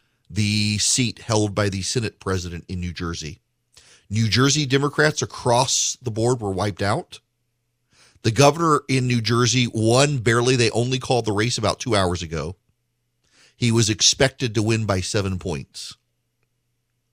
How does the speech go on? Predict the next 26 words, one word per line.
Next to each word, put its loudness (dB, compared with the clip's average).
There 6
was, 4
to -6
put 2
this -2
in -2
perspective 2
for 0
you, -2
in 0
New 2
Jersey, 0
there 2
was 2
a 0
sixteen-point -2
swing 0
away 4
from 0
where 4
the 0
Democrats 0
were 2
a -4
year 4
ago. 2